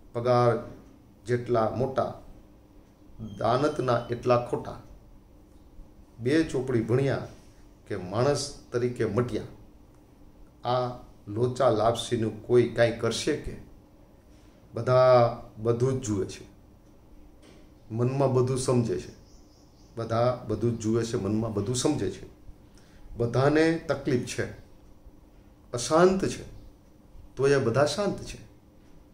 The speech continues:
કોક દી ભણેલો માણસ અભણના મૂલ્યની વાત કરશે કે? નાદારી નોંધાવી દીધી છે ભણેલાઓએ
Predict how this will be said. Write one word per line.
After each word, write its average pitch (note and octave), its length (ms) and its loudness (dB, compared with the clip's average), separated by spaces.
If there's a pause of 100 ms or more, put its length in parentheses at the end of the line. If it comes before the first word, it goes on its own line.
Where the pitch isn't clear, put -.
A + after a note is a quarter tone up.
(1040)
કોક C#3+ 260 0
દી C#3+ 160 -2
ભણેલો C3 480 2
માણસ A2 460 0 (880)
અભણના B2+ 440 0
મૂલ્યની A#2 500 2
વાત A2 320 -2
કરશે A#2+ 320 -6
કે? - 400 -2 (1500)
નાદારી A2+ 540 2
નોંધાવી G#2 500 -2
દીધી G2+ 320 -6
છે - 360 -4 (640)
ભણેલાઓએ G#2+ 920 0